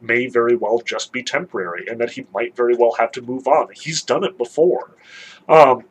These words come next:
but notice the way that he talks about his escapades when he was in the military, how he, you know, apparently has, at the same time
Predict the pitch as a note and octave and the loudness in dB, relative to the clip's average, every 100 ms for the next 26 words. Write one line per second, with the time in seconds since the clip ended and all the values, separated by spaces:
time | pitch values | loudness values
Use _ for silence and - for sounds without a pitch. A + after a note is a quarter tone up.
0 | - F#3+ F#3 C#4+ D4+ - F3+ F#3 E3+ F3+ | 4 6 8 6 2 2 6 6 4 -6
1 | - F#3 G#3 - B2 A#2+ G#2 G#2+ - - | 4 4 4 2 2 2 -4 -4 -6 -10
2 | A2+ F#2 F2+ - G2+ A2 G2+ G2+ G2 F#2+ | -8 -6 -8 -12 -18 -14 -12 -12 -14 -14
3 | F#2 F#2 - - - C3+ C3+ C#3+ E3 C#3+ | -12 -10 -12 -12 -4 0 0 -2 -10 -10
4 | - - - D#3+ D3 C#3 - A3 G3 D#3 | -14 -18 -8 -2 -2 0 4 4 4 0
5 | C3 - B3+ G3+ C#3 B2 B2 - - G3+ | 0 4 6 6 2 -6 -8 -4 -2 -2
6 | F#3+ E3+ D#3 C3+ | 0 0 -2 -6